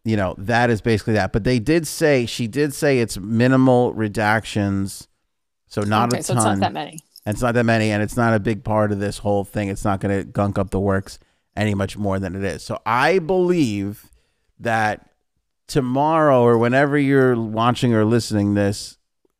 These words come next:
Speaker 1: in within twenty-four hours, we're gonna have, we're gonna have this information. So, so subscribe to the podcast. If you're
Speaker 2: You should.
Speaker 1: watching on YouTube,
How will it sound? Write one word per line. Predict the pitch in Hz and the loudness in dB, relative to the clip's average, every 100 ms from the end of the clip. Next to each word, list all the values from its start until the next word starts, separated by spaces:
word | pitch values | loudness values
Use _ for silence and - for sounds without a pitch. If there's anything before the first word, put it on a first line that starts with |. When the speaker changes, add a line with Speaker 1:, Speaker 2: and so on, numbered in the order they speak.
| _ - | _ -16
Speaker 1:
in | 92 123 120 107 | -6 -2 0 0
within | 120 143 160 139 | 2 2 2 0
twenty-four | 147 151 151 147 143 135 | -2 -2 -2 0 2 4
hours, | 139 135 107 98 | 4 4 2 0
we're | 104 110 | 0 0
gonna | 107 104 101 | 2 0 2
have, | 107 101 98 98 101 _ _ _ _ _ _ _ _ _ _ _ | 2 2 0 -2 -8 _ _ _ _ _ _ _ _ _ _ _
we're | - 104 104 | -2 2 4
gonna | 101 | 4
have | 104 98 | 0 -2
this | 98 | -4
information. | 104 95 95 95 - 92 | -4 -4 -4 -4 -6 -10
So, | 101 98 - | -8 -8 -12
so | - 104 98 | -8 -4 -4
subscribe | - 117 98 - 147 143 170 170 | -4 -6 -6 -6 -2 2 2 0
to | 160 | -2
the | 147 | 0
podcast. | 156 135 123 127 117 113 117 - - _ _ _ _ - - | 2 2 0 0 0 0 -2 -10 -20 _ _ _ _ -18 -16
If | - | -4
you're | 110 | -2
Speaker 2:
You | 104 | 2
should. | |
Speaker 1:
watching | 135 147 147 143 135 - | 4 2 2 -2 -2 -4
on | 120 117 | -2 0
YouTube, | 117 135 - 127 117 110 101 | 2 0 0 0 2 0 -2